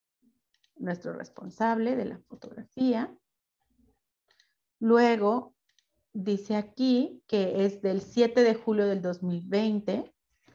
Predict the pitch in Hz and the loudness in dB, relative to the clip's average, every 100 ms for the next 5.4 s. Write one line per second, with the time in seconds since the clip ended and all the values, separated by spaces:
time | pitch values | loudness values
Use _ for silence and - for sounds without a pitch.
0 | _ _ _ _ _ _ - _ - 202 | _ _ _ _ _ _ -20 _ -8 -4
1 | 190 185 - 180 175 - _ _ _ _ | -4 -6 -8 -6 -6 -12 _ _ _ _
2 | _ _ _ _ _ _ _ _ _ _ | _ _ _ _ _ _ _ _ _ _
3 | 190 - 233 233 220 220 - _ _ _ | -16 -10 -6 -4 -4 -4 -8 _ _ _
4 | - 196 185 185 180 - - 233 262 269 | -8 -6 -4 -6 -6 -8 -4 0 2 2
5 | 254 226 - | 0 -2 -4